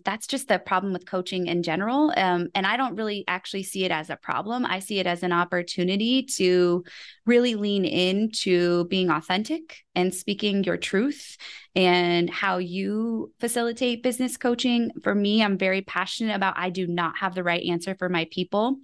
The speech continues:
I will help you with accountability. I will help you show, see your blocks internally. And ultimately, the, the most sustainable way to build a business is to make the decisions for yourself so that you don't get three years in and go,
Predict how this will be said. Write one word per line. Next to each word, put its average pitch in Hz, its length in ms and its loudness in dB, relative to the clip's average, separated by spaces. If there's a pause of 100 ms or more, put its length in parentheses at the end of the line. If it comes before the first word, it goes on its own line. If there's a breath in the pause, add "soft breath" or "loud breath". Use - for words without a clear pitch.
(360 loud breath)
I 190 160 0
will 196 180 0
help 190 260 -2
you 196 220 -2
with 180 180 -2
accountability. 190 840 0
I 196 160 -2
will 170 160 -4
help 190 240 -4
you 190 180 -6 (140)
show, 202 360 -2 (220)
see 202 360 -2
your 180 360 0 (380)
blocks 190 520 0
internally. 240 840 -2 (220 loud breath)
And 226 180 0
ultimately, 247 680 0
the, 196 180 0 (100)
the 175 160 -2
most 220 520 8
sustainable 233 560 0
way 208 180 2
to 214 140 -4
build 196 200 2
a 185 60 -4
business 214 420 -2
is 190 120 -4
to 190 100 -2
make 196 240 0
the 180 80 2
decisions 185 500 0
for 175 140 0
yourself 160 600 -2
so 196 140 -2
that 190 200 0
you 202 100 -4
don't 208 220 -4
get 202 200 -2
three 208 180 -2
years 202 280 2
in 202 220 2
and 196 100 -2
go, 170 200 0